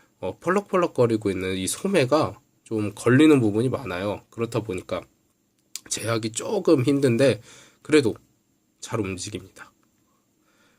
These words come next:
그리고 허리 관절. 허리 관절 또한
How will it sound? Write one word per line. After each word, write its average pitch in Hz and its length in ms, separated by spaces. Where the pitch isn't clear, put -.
그리고 135 640
허리 147 140
관절. 101 360
허리 107 180
관절 101 400
또한 110 360